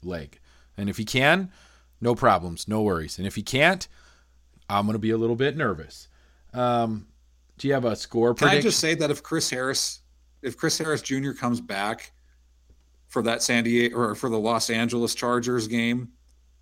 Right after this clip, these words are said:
Speaker 2: I think everyone is gonna do that for as long as the Chargers are in Los Angeles.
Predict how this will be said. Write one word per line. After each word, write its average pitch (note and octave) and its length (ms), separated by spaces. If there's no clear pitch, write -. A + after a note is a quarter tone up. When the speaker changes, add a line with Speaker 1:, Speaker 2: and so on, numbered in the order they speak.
Speaker 2:
I B2+ 80
think G3 200
everyone D#3 420
is A#2+ 100
gonna B2 200
do A#2+ 180
that B2 320
for C3 160
as G#2 140
long A#2 240
as A#2 100
the A2+ 60
Chargers A2 540
are G#2+ 120
in G#2 60
Los G2+ 300
Angeles. G#2+ 560